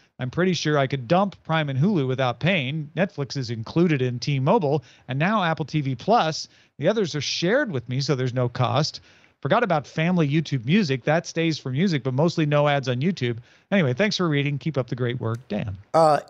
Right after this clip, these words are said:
Speaker 2: hey, Dan. It's me, Brian. The first half of your letter was a nightmare, a living nightmare to me. The idea that I would be sitting around trying to see whether or not they're still trying to get me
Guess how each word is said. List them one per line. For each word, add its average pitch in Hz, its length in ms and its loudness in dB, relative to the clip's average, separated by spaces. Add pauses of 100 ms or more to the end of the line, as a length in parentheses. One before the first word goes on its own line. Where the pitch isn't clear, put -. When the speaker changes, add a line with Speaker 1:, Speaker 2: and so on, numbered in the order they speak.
Speaker 2:
hey, 262 320 0
Dan. 120 580 -4 (140)
It's 135 180 -4
me, 208 220 2
Brian. 120 600 0 (540)
The 147 200 4
first 240 520 0
half 175 300 -2
of 147 80 -2
your 120 200 0
letter 101 480 0 (120)
was 117 240 0
a 120 60 -2
nightmare, 110 920 -4
a 165 80 4
living 247 520 0
nightmare 131 500 0
to 104 100 -6
me. 98 280 -8 (340)
The 147 120 4
idea 185 400 4
that 202 180 2
I 160 120 4
would 143 200 -4
be 135 140 -6
sitting 214 400 2
around 156 460 2 (1120)
trying 233 360 4
to 208 60 4
see 190 540 2
whether 170 420 4
or 180 60 2
not 185 220 0
they're 143 60 -8
still 208 300 4
trying 302 300 2
to 151 60 0
get 131 420 2
me 143 400 -4